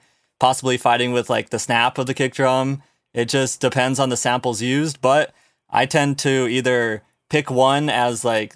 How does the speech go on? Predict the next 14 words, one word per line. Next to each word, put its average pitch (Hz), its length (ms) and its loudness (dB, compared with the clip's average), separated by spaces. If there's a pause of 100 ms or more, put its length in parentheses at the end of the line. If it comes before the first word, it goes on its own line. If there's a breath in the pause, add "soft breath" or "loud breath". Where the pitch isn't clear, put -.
the 117 140 -2
main 131 600 -2
low 123 240 2
end 151 400 -2
and 117 240 -2
then 120 320 -2 (220)
layer 127 320 2
the 123 80 0
other 127 200 2
one 127 280 0
to 120 120 -6
fit - 320 -2
in 127 160 -2
there, 160 300 0